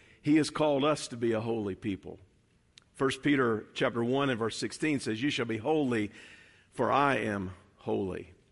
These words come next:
W S Plumer wrote that we never see sin aright until we see it as being against God. All sin is against God in this sense, in that it is his law that is broken. It is his authority that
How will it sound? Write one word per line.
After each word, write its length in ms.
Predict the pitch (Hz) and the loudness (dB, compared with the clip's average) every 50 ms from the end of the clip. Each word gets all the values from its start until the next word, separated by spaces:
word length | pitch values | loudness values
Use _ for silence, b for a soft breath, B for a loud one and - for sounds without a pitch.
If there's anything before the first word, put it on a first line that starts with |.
| _ _ _ _ _ _ _ _ _ _ _ - - | _ _ _ _ _ _ _ _ _ _ _ -4 0
W 260 | 143 151 143 156 151 | 2 4 4 6 4
S 120 | 135 - | 4 2
Plumer 380 | - - - 170 170 175 165 139 | 0 -2 0 2 2 4 4 4
wrote 320 | 127 131 131 131 123 - | 4 4 2 2 0 -2
that 120 | - 135 131 | -4 -2 2
we 140 | 135 143 139 | 2 4 4
never 260 | 143 156 165 160 147 | 4 4 4 2 0
see 260 | - - - 156 147 | 0 0 0 0 0
sin 460 | 143 - - - 165 170 165 143 135 | 0 -2 -2 0 0 2 2 2 2
aright 560 | 123 - 123 120 120 131 147 151 139 117 117 | 0 0 2 2 4 4 4 4 2 2 0
until 260 | - 120 113 - 131 123 | -4 -6 -6 -4 -2 -2
we 120 | 120 117 | -2 -2
see 280 | 110 - - 165 160 143 | -4 -2 0 2 2 4
it 180 | 117 - - - B B B B B B B B | 2 2 -2 -4 B B B B B B B B
as 200 | - - 123 120 | -2 -2 0 0
being 260 | 110 117 135 135 131 123 | 0 0 2 2 2 2
against 400 | 117 110 120 127 120 120 - 123 | 0 -2 -2 -4 -4 -4 -4 -2
God. 480 | 123 117 107 90 80 82 - - - - _ _ _ _ _ _ _ _ _ _ B B 123 B B | 0 0 0 0 -2 -4 -8 -12 -14 -20 _ _ _ _ _ _ _ _ _ _ B B -10 B B
All 240 | 151 165 175 180 175 | 4 4 6 4 4
sin 600 | - - - 185 175 151 135 123 120 123 120 - - | 2 0 2 2 4 4 4 2 2 0 -2 -4 -4
is 220 | - 127 127 113 | -2 -2 -2 0
against 400 | 131 123 139 151 147 - - 131 | 0 0 0 0 0 -2 -2 -2
God 400 | 135 135 139 139 120 107 107 107 | 0 2 4 4 4 2 0 -2
in 240 | 110 - 117 120 117 | -2 -2 -2 0 0
this 200 | 131 135 - - | 0 0 0 -2
sense, 580 | - - 151 135 113 90 - - - - - - _ _ _ _ _ _ _ _ - | -2 -2 -2 -2 -2 -4 -6 -8 -12 -12 -12 -14 _ _ _ _ _ _ _ _ -4
in 140 | - 135 147 | 0 2 4
that 200 | 151 147 143 131 | 4 4 4 4
it 120 | 135 135 | 2 2
is 200 | 131 131 127 - | 2 0 0 0
his 280 | - 220 226 214 - 156 | 2 2 2 4 2 2
law 340 | 156 151 135 123 117 110 107 | 2 2 2 2 2 0 0
that 140 | 110 113 110 | -2 -2 -4
is 120 | 113 95 | -6 -6
broken. 500 | 104 131 131 123 117 117 - 82 76 82 - _ _ _ _ _ _ B B B B B B | -2 0 0 0 0 -2 -6 -14 -14 -16 -20 _ _ _ _ _ _ B B B B B B
It 120 | B 302 | B 2
is 160 | 311 - - | 2 2 2
his 220 | - 208 208 202 170 | 4 4 4 6 4
authority 600 | 170 - - 175 170 160 147 135 123 113 113 113 | 2 0 2 2 4 4 4 2 2 0 0 0
that 340 | 107 123 123 120 107 - | 0 2 2 0 0 -2